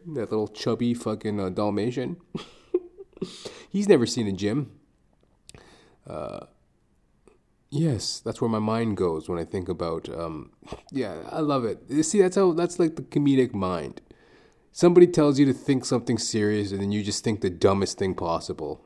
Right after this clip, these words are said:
I'm like, you know, "Fitness, your health, you gotta take care of your health." Like that fat fucking Dalmatian on a hundred one Dalmatians.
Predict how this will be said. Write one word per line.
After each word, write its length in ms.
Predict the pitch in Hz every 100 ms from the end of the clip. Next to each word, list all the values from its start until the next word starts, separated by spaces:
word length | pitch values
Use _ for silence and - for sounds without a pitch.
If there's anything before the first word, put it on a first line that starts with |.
| -
I'm 160 | 90 98
like, 320 | 87 - - _ _ _ - - _ _ _ -
you 80 | 143
know, 100 | 127
"Fitness, 760 | - - 262 254 190 123 -
your 100 | 170
health, 440 | 170 262 269 180 185
you 80 | 180
gotta 220 | 233 254
take 240 | 190 165
care 160 | 180 180
of 100 | 185
your 80 | 190
health." 420 | 220 196 113 -
Like 180 | 98 98
that 120 | 92
fat 400 | - 113 107 -
fucking 320 | 110 101 104
Dalmatian 540 | 101 95 98 107 123
on 100 | 101
a 60 | 92
hundred 260 | 95 101 95
one 220 | 98 95
Dalmatians. 720 | 95 95 98 104 147 170